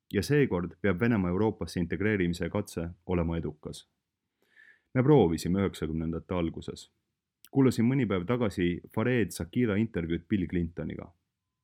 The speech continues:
Ma kuulasin, kuidas see mees rääkis sellest, mida ta tegi.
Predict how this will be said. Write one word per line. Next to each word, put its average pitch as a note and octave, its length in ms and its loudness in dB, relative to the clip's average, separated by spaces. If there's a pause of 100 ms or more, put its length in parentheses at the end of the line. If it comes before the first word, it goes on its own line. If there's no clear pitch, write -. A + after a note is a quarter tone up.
(380)
Ma A2 100 2
kuulasin, G2+ 460 2
kuidas F#2+ 260 0
see A2+ 80 2
mees A2+ 240 0
rääkis E2+ 320 -4
sellest, A2+ 320 -2
mida F2+ 200 0
ta F#2 120 -2
tegi. D#2+ 300 -4